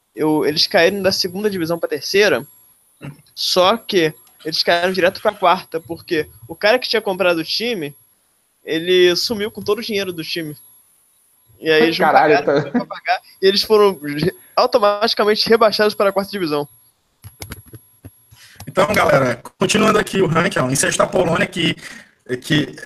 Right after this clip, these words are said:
Speaker 3: ela pegou grupo fácil nas eliminatórias da Euro e um grupo facílimo também na, nas eliminatórias da Copa, aparece, brotou em sexto lugar, na frente da França, que foi finalista da Eurocopa e que estava nas últimas Copas do, do Mundo, né? Em oitavo, a Espanha.
Speaker 2: Mas tem um detalhe,
Speaker 3: Em nono.
Speaker 2: mas tem um detalhe da França, mas, mas a França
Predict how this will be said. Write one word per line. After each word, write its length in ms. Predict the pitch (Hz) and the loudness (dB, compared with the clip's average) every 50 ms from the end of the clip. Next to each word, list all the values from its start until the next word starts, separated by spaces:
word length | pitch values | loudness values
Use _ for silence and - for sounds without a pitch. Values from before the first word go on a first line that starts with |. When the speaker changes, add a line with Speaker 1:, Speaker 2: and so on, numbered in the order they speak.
| - - | -12 -4
Speaker 3:
ela 240 | - 151 - 180 185 | -2 0 0 0 0
pegou 280 | - 214 185 - 175 170 | 0 -2 0 0 0 -2
grupo 380 | 170 - - 143 160 190 - 233 | -2 -4 -4 -2 -2 -2 -2 -6
fácil 420 | - - - 180 165 - - 156 | -6 -4 -2 -2 0 0 -2 -2
nas 540 | 151 151 151 147 143 143 131 127 - - 131 | -2 0 0 0 0 0 -2 -4 -8 -6 -4
eliminatórias 520 | 143 147 151 156 156 156 - 147 131 127 | -2 -2 0 0 -2 -2 -2 -2 -4 -2
da 200 | 131 139 135 135 | 0 0 0 0
Euro 180 | 139 - - 135 | 0 -2 -2 -2
e 20 | |
um 60 | 139 160 | -4 -2
grupo 260 | 156 160 - - 165 | -4 -4 -6 -8 -8
facílimo 480 | - - - - - 151 147 - 170 | -6 -4 -4 -2 -2 -2 -2 -2 -4
também 400 | - - 160 151 156 160 143 147 | -4 -4 -4 -2 -2 0 -2 -2
na, 180 | 156 156 147 131 | -2 -2 -4 -2
nas 240 | 135 135 135 131 - | -2 0 0 0 -2
eliminatórias 460 | 143 143 147 143 139 - - 135 135 | -2 -2 -2 -2 -2 -4 -6 -6 -4
da 120 | 143 143 | -6 -6
Copa, 300 | 139 - 143 139 - - | -2 0 0 0 0 -4
aparece, 340 | - - - - - - - | -6 -4 -4 -4 -2 -2 -2
brotou 360 | 160 165 165 175 - - 165 | 0 0 0 -2 -2 -4 -4
em 40 | 165 | -2
sexto 300 | 165 - 170 151 - - | -2 -2 -4 -6 -4 -6
lugar, 240 | 170 156 139 123 - - - - - - | -6 -4 -4 -4 -4 -6 -12 -16 -10 -4
na 120 | - 165 - | -4 -4 -2
frente 200 | - 208 202 - | -2 -4 -2 -2
da 120 | - - | -4 -4
França, 360 | - - 196 175 170 160 - | -2 -2 -2 -2 -2 -4 -4
que 120 | 143 - 135 | -6 -6 -6
foi 160 | - - - | -4 -4 -4
finalista 480 | - - - 233 226 175 - - 185 | -4 -2 -2 -2 -2 -2 -4 -4 -4
da 80 | - - | -4 -2
Eurocopa 540 | - - - - - - 139 151 175 - - | 0 0 -2 -2 -2 -2 -2 -2 0 -2 -4
e 120 | 175 190 185 | -6 -4 -4
que 80 | - 185 | -4 -4
estava 440 | - - - 165 170 175 175 196 | -2 -2 0 0 0 0 0 -2
nas 200 | 196 180 185 165 | -2 -2 -2 -2
últimas 280 | 175 - - - 175 - | -2 -4 -6 -8 -8 -6
Copas 260 | - 180 175 - 170 | -6 -8 -8 -6 -8
do, 80 | 180 180 | -10 -10
do 120 | 180 170 - _ | -12 -14 -16 _
Mundo, 400 | 151 165 - 165 156 - - - | -12 -8 -6 -6 -6 -6 -8 -10
né? 120 | 156 156 - _ _ - - - - - - - _ | -12 -12 -12 _ _ -20 -20 -18 -18 -20 -20 -18 _
Em 160 | - 180 208 220 | -4 0 0 2
oitavo, 420 | 214 202 208 - 214 196 - 165 | 0 0 0 0 0 2 2 0
a 20 | |
Espanha. 360 | - - - - - 156 165 185 | -2 -2 -4 -4 -2 -2 0 0
Speaker 2:
Mas 120 | 175 175 | 0 2
tem 100 | - 220 | 2 2
um 60 | 226 | 4
detalhe, 320 | 226 220 220 - 208 214 214 | 4 2 2 2 2 2 0
Speaker 3:
Em 40 | 208 | 0
nono. 100 | 165 147 | 0 -2
Speaker 2:
mas 140 | 196 196 - | -2 -2 0
tem 100 | 233 220 | 0 0
um 200 | 220 220 220 214 | 0 0 0 0
detalhe 360 | 214 214 214 220 196 190 175 | 0 0 2 0 0 0 2
da 120 | 185 175 | 0 0
França, 680 | 175 - - 180 175 202 240 240 233 - 170 143 143 - - | -2 -2 -2 -2 0 0 0 0 0 0 0 0 0 -2 -2
mas, 360 | 170 175 170 165 170 - - - | -2 -2 -2 -2 -4 -8 -12 -4
mas 220 | 170 170 165 165 | -2 0 0 2
a 80 | 170 170 | 0 0
França 540 | - - 180 190 185 - 202 185 185 185 | 0 0 0 0 0 2 2 2 2 0